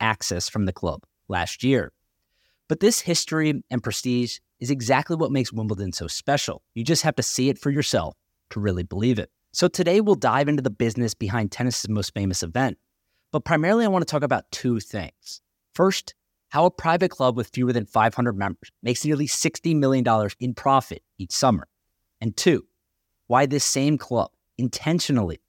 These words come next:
leaves seventy-five million dollars on the table. So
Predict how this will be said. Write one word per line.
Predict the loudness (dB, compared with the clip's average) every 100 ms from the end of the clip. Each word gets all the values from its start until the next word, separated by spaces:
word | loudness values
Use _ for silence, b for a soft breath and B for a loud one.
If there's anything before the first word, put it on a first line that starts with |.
| _
leaves | -4 -2 0
seventy-five | 2 4 4 4 2
million | 4 0 0
dollars | -2 -6 -8 -18 _
on | -8 -6
the |
table. | -2 0 0 -2 -12 _ _ _ _ _ _ _
So | 2 2